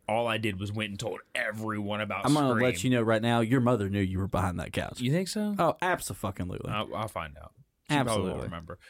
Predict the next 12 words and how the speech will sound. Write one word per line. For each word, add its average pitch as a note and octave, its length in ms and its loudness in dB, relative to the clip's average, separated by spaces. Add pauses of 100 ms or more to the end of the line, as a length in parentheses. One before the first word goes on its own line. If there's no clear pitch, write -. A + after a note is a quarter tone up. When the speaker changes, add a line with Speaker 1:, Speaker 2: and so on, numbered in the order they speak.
(140)
Speaker 1:
But A2+ 200 -2
that's E3+ 260 0
how D3+ 180 0
I B2+ 180 0
remember A#2 340 -2
seeing G#2+ 260 -2
Scream G2 340 -4
for F#2+ 100 -8
the F2+ 100 -6
first F#2 320 -2
time, F2+ 420 -4
and F#2 460 -4